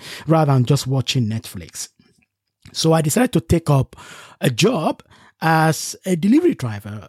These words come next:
just in the evening. And I said, "Okay, I want to take on something that will not task my brain." And, and it's, and I enjoy driving in, in Bristol. Bristol is a very beautiful city. Uh, I'll just take, uh, I just applied to this job as a delivery driver,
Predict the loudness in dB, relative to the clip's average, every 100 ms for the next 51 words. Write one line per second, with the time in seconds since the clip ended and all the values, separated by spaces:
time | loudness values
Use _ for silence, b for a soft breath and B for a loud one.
0 | -8 -8 -6 -2 2 2 2 0 -2 -4
1 | -4 -2 0 2 2 0 -4 -2 -4 -2
2 | -4 -6 -6 -8 -10 B B -2 2 2
3 | -2 -8 -2 -2 -2 -6 -6 0 2 4
4 | 2 -2 B B B -2 0 2 2 0
5 | -2 0 0 0 -4 -2 0 2 2 0
6 | 0 0 2 2 2 0 -4 -6 -4 -2
7 | 0 0 -2 -2 -2 -2 -2 -2 0 -2
8 | -4 -6 -8 -4 -4 -2 -4 -4 B B
9 | -6 0 2 2 0 0 -2 -4 -4 0
10 | 0 0 0 0 0 -4 -4 -6 -4 -4
11 | -4 -8 -4 -2 -2 -2 -4 -4 -6